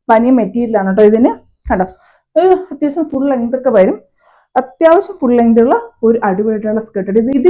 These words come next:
ഇടുമ്പോഴത്തേക്കാണ് ഇതിന്റെ ഭംഗി അറിയുന്നത്. ഭയങ്കര രസമാണ് കേട്ടോ ഇത് ഇടുമ്പോഴത്തേക്ക്. ഒരു പ്രത്യേക ഒരു ലുക്കാണ്. നമ്മൾ അങ്ങനെ normally യൂസ് ചെയ്യുന്ന ഒരു സ്കേർട്ട് പോലെയല്ല, അടിപൊളി ഒരു സ്കേർട്ട് ആണ് കേട്ടോ ഇത്. അപ്പം ഇതെന്ന് പറയുമ്പോഴത്തേക്ക് മുന്നൂറ്റി എത്ര രൂപയാണ്. അപ്പം എല്ലാം കൂടി ഒരു അഞ്ഞൂറ് രൂപ പോലും ആ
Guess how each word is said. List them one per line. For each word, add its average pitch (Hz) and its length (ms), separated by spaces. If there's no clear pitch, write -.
ഇടുമ്പോഴത്തേക്കാണ് 277 680
ഇതിന്റെ 233 200
ഭംഗി 220 340
അറിയുന്നത്. 190 340
ഭയങ്കര 277 520
രസമാണ് 240 240
കേട്ടോ 226 160
ഇത് 220 120
ഇടുമ്പോഴത്തേക്ക്. 226 440
ഒരു 277 140
പ്രത്യേക 262 300
ഒരു 262 140
ലുക്കാണ്. 196 480
നമ്മൾ 240 180
അങ്ങനെ 240 220
normally 240 320
യൂസ് 220 220
ചെയ്യുന്ന 247 280
ഒരു 233 100
സ്കേർട്ട് 226 260
പോലെയല്ല, 254 340
അടിപൊളി 240 260
ഒരു 247 120
സ്കേർട്ട് 208 240
ആണ് 208 100
കേട്ടോ 202 200
ഇത്. 302 120
അപ്പം 302 160
ഇതെന്ന് 302 200
പറയുമ്പോഴത്തേക്ക് 294 600
മുന്നൂറ്റി 262 600
എത്ര 233 140
രൂപയാണ്. 226 320
അപ്പം 311 260
എല്ലാം 240 240
കൂടി 269 200
ഒരു 277 140
അഞ്ഞൂറ് 247 340
രൂപ 277 200
പോലും 277 200
ആ - 20